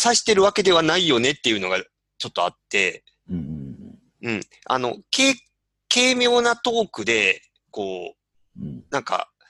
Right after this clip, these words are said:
Speaker 1: そのゲストたちの、
Speaker 2: うん。
Speaker 1: あの、お-、面白いエピソードを引き出し、場を盛り上げ、
Speaker 2: うん、うん、うん。
Speaker 1: 「ああ、楽しかったね」で、こうまとめていくのが、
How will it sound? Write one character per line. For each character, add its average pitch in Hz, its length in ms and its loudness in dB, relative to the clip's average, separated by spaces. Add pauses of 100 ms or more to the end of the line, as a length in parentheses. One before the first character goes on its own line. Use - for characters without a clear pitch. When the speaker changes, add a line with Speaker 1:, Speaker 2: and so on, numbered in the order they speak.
(1000)
Speaker 1:
そ - 120 -10
の 120 100 -2
ゲ 170 160 0
ス - 200 -6
ト - 140 -6
た 107 160 0
ち 107 140 -6
の、 139 340 0 (360)
Speaker 2:
う - 40 -12
ん。 - 40 -2
Speaker 1:
あ 101 200 2
の、 95 120 -6 (640)
お-、 - 100 -8 (180)
面 131 120 -2
白 156 300 2
い 98 100 0
エ 110 80 0
ピ - 100 -6
ソ 110 180 -4
ー - 20 -14
ド 92 100 -16
を - 40 -8
引 - 140 -2
き 117 140 -4
出 135 140 0
し、 98 580 -4
場 101 140 2
を 127 100 2
盛 107 300 -2
り 127 60 0
上 135 120 0
げ、 101 400 -2 (260)
Speaker 2:
う 85 60 -8
ん、 82 60 -6
う - 20 -10
ん、 73 480 -14
う - 40 -20
ん。 - 100 -20 (240)
Speaker 1:
「あ 127 220 2
あ、 - 60 -4
楽 117 180 -2
し - 100 2
か 117 120 0
っ - 160 -8
た 92 120 -2
ね」 165 160 0
で、 101 260 -2 (920)
こ 90 160 -12
う 85 40 -14
ま 95 160 -2
と 131 120 0
め 127 120 0
て 127 160 -2
い 120 120 -4
く 208 120 -4
の 185 140 0
が、 196 420 2